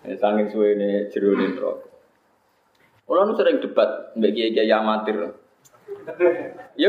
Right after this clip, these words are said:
debate ku lucu, pancen wong ora alim separuh ya repot. Alim tapi separuh, tapi ora goblok. Sono wong ning Fiqh Rijana wiridan, "Ya Hanan, Ya Manan, Ya Hanan, Ya Manan," wiridan terus.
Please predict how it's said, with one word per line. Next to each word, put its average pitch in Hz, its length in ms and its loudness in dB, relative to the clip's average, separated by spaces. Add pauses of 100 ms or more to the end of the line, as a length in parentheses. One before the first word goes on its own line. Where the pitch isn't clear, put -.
debate 214 320 4
ku 254 160 4
lucu, 226 320 0
pancen 165 320 2
wong 180 320 2
ora 156 320 2
alim 160 240 0
separuh 156 400 2
ya 127 160 4
repot. 107 400 -4 (560)
Alim 117 320 0
tapi 120 160 2
separuh, - 560 -4
tapi 160 320 2
ora 123 240 4
goblok. - 540 -2 (2000)
Sono 185 400 2
wong 220 160 6
ning 208 140 0 (100)
Fiqh 185 160 2
Rijana 180 560 4
wiridan, 147 560 2
"Ya 110 160 4
Hanan, 104 560 0
Ya 101 240 4
Manan, 95 480 -2
Ya 98 160 2
Hanan, - 560 0
Ya - 160 0
Manan," - 320 -8
wiridan - 400 0
terus. - 160 -10